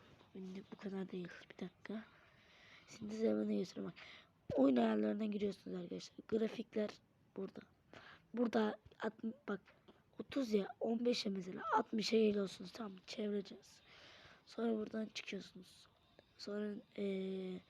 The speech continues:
veri indire giriyorsunuz. Anlatım diline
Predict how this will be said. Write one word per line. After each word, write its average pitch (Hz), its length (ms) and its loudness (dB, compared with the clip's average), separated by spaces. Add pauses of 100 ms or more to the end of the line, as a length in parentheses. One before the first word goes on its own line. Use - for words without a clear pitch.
(600)
veri 220 200 6
indire 196 360 2
giriyorsunuz. - 760 -10 (180)
Anlatım 214 600 2
diline 190 260 -4